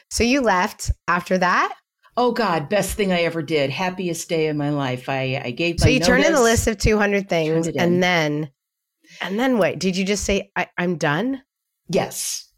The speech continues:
Speaker 2: Yes. Yeah.
Speaker 1: Beauty.
Speaker 2: I, I
Speaker 1: "Here's all the
Speaker 2: was
Speaker 1: things I did. Good luck finding someone else to do 'em.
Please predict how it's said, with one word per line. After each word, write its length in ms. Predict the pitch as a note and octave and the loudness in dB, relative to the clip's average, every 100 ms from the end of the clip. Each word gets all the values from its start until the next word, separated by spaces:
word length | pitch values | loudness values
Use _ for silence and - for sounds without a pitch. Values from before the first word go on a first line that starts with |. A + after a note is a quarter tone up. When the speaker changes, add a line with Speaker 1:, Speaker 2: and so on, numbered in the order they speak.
| _ _ - | _ _ -4
Speaker 2:
Yes. 480 | D#3+ A#2 - - - | -4 -4 -8 -16 -16
Yeah. 240 | - D3+ E3+ | -6 -2 -2
Speaker 1:
Beauty. 360 | D3+ A#2+ G#2+ _ - | -2 -4 -8 _ -6
Speaker 2:
I, 400 | F3+ C4 D4 - | -2 -2 -2 -2
I 180 | A#3+ B3 | -2 2
Speaker 1:
"Here's 200 | E4 F4 | 4 4
all 140 | F4 | 4
the 80 | E4 | 2
Speaker 2:
was 80 | - | 2
Speaker 1:
things 240 | C4+ A#3+ | 2 2
I 120 | A#3+ | 0
did. 420 | G3+ G3 F#3+ F#3 - | 0 2 2 0 0
Good 120 | G#3+ | 0
luck 260 | A#3 A3 - | 2 0 0
finding 280 | G3 G3 F3+ | 0 0 -2
someone 300 | F#3 F3 E3+ | -2 -2 0
else 180 | E3 - | -2 -2
to 100 | D#3+ | -4
do 200 | D3 C#3 | -2 -2
'em. 180 | C3+ | -2